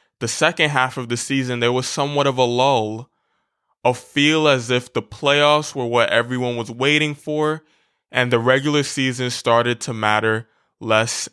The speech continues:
and less. As many people's favorite teams like the Celtics and the Miami Heat started to decline,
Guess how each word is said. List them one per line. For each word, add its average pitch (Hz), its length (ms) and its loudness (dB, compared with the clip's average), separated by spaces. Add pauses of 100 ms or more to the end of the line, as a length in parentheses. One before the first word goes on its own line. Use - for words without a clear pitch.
and 113 180 -2
less. - 540 -6 (760)
As 123 220 0
many 131 260 2
people's 139 420 -4
favorite 127 420 0
teams 135 360 -2
like 117 220 0
the 113 60 -4
Celtics 127 600 0
and 117 140 -2
the 113 60 0
Miami 120 500 0
Heat 131 320 -4
started 120 380 0
to 127 80 -10
decline, 139 760 0